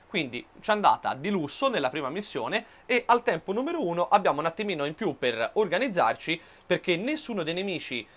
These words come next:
eh, rivelati, che ovviamente ragazzi poi entreranno in gioco e faranno danni, però inizialmente non sono ancora presenti e soprattutto non sono rivelati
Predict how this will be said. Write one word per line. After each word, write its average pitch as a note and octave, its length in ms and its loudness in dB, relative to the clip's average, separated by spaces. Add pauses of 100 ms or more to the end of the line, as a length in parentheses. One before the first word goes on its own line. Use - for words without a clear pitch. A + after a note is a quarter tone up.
eh, C3 280 2
rivelati, G#3 680 2
che A#2+ 260 -2
ovviamente D#3+ 720 -2
ragazzi B2 420 0
poi C3 300 2
entreranno B2+ 460 -6
in C#3 80 -8
gioco D3 280 0
e A#2+ 40 -2
faranno B2 300 -4
danni, A2+ 320 0
però F#3 240 4
inizialmente D#3 720 0 (240)
non F3 200 -2
sono E3 220 0
ancora D#3 280 2
presenti E3 580 0
e B2 100 -8
soprattutto G#3 640 -2
non E3 220 -2
sono D3+ 220 -2
rivelati B2+ 600 2